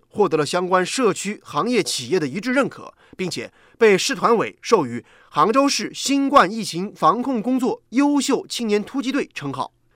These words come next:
在中心综合安全科科长陈凯看来，吕喜喜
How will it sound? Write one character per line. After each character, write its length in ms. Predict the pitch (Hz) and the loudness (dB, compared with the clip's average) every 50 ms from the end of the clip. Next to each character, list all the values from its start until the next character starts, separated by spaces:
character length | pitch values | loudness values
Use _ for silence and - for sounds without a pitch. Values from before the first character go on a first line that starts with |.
| _ _ | _ _
在 200 | - - 247 240 | 0 4 4 4
中 180 | 226 262 262 269 | 4 4 0 0
心 220 | 254 277 269 247 - _ | 0 -2 -2 -4 -6 _
综 240 | - 285 294 294 | -4 0 0 0
合 120 | 214 196 202 | 2 2 2
安 140 | - 233 240 | 4 4 2
全 160 | 240 220 214 | 2 0 0
科 140 | 190 240 233 | 0 0 -2
科 160 | - 262 254 | 0 0 2
长 220 | - 160 139 139 | 4 4 2 2
陈 240 | 123 - 160 226 269 | 0 -2 -4 -4 -4
凯 240 | - - 117 104 110 | -4 -4 -4 -6 -6
看 200 | - 156 151 131 | -6 -6 -6 -6
来， 200 | 110 98 92 - _ _ _ _ _ _ | -6 -8 -10 -12 _ _ _ _ _ _
吕 180 | - 143 175 185 | -4 0 0 0
喜 180 | 156 - 254 | 2 0 0
喜 280 | 262 - - 131 131 - | 0 0 -2 -4 -6 -6